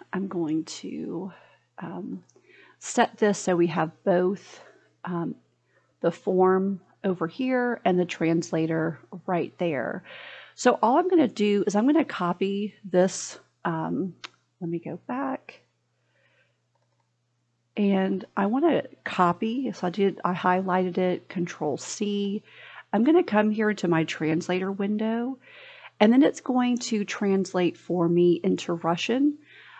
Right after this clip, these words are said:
I just have to click this copy icon here, and I'll put it in this under, um, this text box underneath.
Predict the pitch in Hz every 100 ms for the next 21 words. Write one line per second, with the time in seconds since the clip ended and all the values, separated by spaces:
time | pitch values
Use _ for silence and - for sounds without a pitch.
0 | - - 254 339 - 330 - 262 - 226
1 | 226 - 202 196 - 185 175 190 - 160
2 | 165 170 160 170 175 175 180 269 302 -
3 | _ _ _ _ _ _ _ _ - _
4 | 233 233 226 - 196 202 - 226 233 233
5 | 185 180 175 - - _ _ - 190 180
6 | 175 170 170 175 - - _ _ 190 175
7 | 175 - 190 - - 196 - - 170 -
8 | - 170 165 - - 214 190 175 - 180
9 | - - -